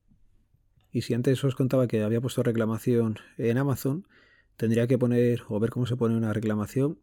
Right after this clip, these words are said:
a la gente que está envasando los pistachos en el Alcampo. Normalmente compro allí el paquete de pistachos, suelen ser los de la propia marca Alcampo, y, joder, últimamente yo no sé qué están haciendo, que están llenando las bolsas de cáscaras.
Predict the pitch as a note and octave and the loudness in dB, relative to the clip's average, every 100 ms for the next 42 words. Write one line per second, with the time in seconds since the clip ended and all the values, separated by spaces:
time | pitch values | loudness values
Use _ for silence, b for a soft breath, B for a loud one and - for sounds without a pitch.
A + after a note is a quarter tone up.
0 | _ A#2+ G#2 G2+ B2+ B2 B2 - B2+ A#2 | _ -4 -2 -2 -2 0 -2 -2 -2 -2
1 | - C3 B2+ A2+ - G#2 B2 - C3+ - | -2 -2 0 -2 -4 -6 -6 -6 -6 -4
2 | A#2 G#2 G2+ G2 G2 F#2+ G2+ D3 F3+ C#3 | -2 0 -2 -4 -4 -6 -2 -2 -2 -8
3 | _ b b b b - A2 A2+ B2 A#2+ | _ b b b b -12 -4 0 2 2
4 | B2 A#2+ A2+ A2 A2 A2+ - - C3+ A2+ | 0 2 2 2 0 0 -6 -14 -8 -4
5 | A2 - A2 A2 G#2+ G#2 G2+ A2 - C#3+ | -4 -4 -4 0 0 0 -2 -4 -4 -2
6 | F3 - A#2 G#2+ - A2+ G#2 G#2 G#2 G2 | -2 -2 -2 -2 -2 -2 0 0 0 0
7 | A#2+ A#2 A2+ A#2 A#2+ C3+ D3+ D#3 G3 B | 0 0 0 0 -2 0 0 -2 -6 B
8 | B B B B _ _ A2 G2+ G2 - | B B B B _ _ -2 0 -2 -4
9 | G#2 - - A2 A#2 A2 A2+ A#2+ B2 A#2 | -4 -6 -6 -4 -2 0 0 0 2 0
10 | G#2+ A2 G#2 B2 A2+ C#3 D3 D3 G2+ A2+ | 0 -4 -2 -2 0 0 0 0 -2 0
11 | A2+ A2+ A2 G2 G2 B2+ C#3 C3 A2+ F#2+ | 0 2 2 0 0 -2 0 0 0 -2
12 | F#2+ - F2+ - | -4 -8 -12 -16